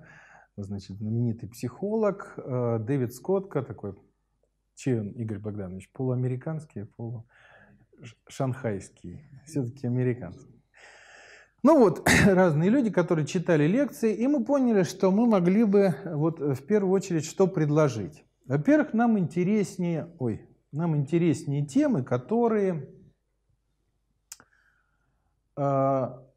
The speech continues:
содержат в себе некоторую тайну. Вот в русском языке есть два слова, одно называется тайна, <laughs> одно тайна, другое загадка.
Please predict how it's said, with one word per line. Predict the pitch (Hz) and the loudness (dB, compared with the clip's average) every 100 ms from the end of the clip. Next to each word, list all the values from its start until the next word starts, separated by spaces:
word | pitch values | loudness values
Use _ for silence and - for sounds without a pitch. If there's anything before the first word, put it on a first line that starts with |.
| _ _ | _ _
содержат | - - 165 139 180 220 175 165 | -14 0 2 2 2 2 0 -4
в | - | -4
себе | - 139 151 180 | -4 -2 0 0
некоторую | 156 170 - - 151 143 | 0 -2 -6 -4 -2 -2
тайну. | 143 147 117 87 82 | 0 2 2 -2 -6
Вот | 107 135 | -8 -4
в | |
русском | 185 165 147 | -4 -4 -4
языке | 139 160 190 | -4 -4 -2
есть | 226 131 | -2 0
два | 147 | -2
слова, | 135 - 202 190 139 | -2 -2 -2 2 0
одно | 120 139 | 0 -4
называется | 127 127 120 - | -4 -4 -6 -6
тайна, | - 202 180 131 110 | 0 2 2 -2 -4
<laughs> | 117 | -4
одно | 127 131 | -2 -2
тайна, | 135 202 175 113 | 2 2 2 -2
другое | 113 139 147 | -4 0 0
загадка. | 113 123 110 87 - - | 0 -2 -2 -6 -12 -20